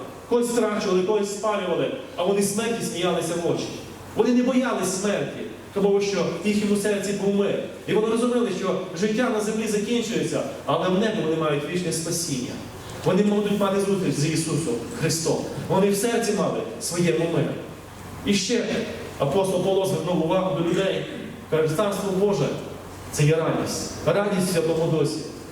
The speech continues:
Ти радієш тим, що ж серед тисячі людей, серед мільйонів, Бог дарував тобі спасіння. Бог дав тобі прощення. Бог простив свої гріхи. Незалежно, що ти робив, як ти жив,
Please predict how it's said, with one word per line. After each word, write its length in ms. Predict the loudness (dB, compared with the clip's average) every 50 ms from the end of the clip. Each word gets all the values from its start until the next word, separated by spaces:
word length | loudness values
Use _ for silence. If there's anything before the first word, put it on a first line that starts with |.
| -4 0
Ти 80 | 2 2
радієш 400 | 2 4 4 4 2 2 2 2
тим, 260 | 0 0 0 0 0 -2 -4 -8 -10 -12 -14 -14 -14 -8
що 140 | -4 -2 0
ж 60 | 0
серед 280 | 2 2 2 2 2 0
тисячі 340 | 0 0 0 0 0 0 0
людей, 520 | 0 0 2 2 2 2 0 -2 -4 -6 -8 -6
серед 300 | -2 0 2 2 4 4
мільйонів, 440 | 2 4 4 2 2 0 -2 -4 -6 -8 -10 -12 -14 -16 -16 -16 -18 -18 -18 -8 -2
Бог 160 | 0 2 2
дарував 280 | 4 4 4 4 2 2
тобі 140 | 0 0 0
спасіння. 500 | 0 -2 -2 -4 -4 -2 -2 -2 -2 -4 -6 -8 -8 -10 -10 -10 -10 -12 -12 -10 -10 -10 -10 -10 -10 -10 -10 -10 -10 -10 -10 -10 -8 -2 2
Бог 260 | 2 2 4 2 0
дав 280 | 0 0 0 0 0 0
тобі 120 | 0 0
прощення. 500 | 0 2 0 0 0 0 -2 -2 -4 -4 -6 -8 -8 -10 -10 -10 -10 -8 -2 2
Бог 180 | 2 2 4
простив 280 | 2 2 2 2 2 2 2
свої 160 | 2 2 2
гріхи. 400 | 2 2 2 2 0 0 0 0 -2 -4 -8 -10 -12 -12 -12 -12 -8 -2
Незалежно, 580 | 2 2 4 4 4 2 2 2 2 0 0 0
що 140 | 0 0 0
ти 140 | 2 2 2
робив, 340 | 4 4 4 4 4 4
як 260 | 2 2 0 0 -2 -2
ти 60 | -2
жив, 240 | 0 0 0 0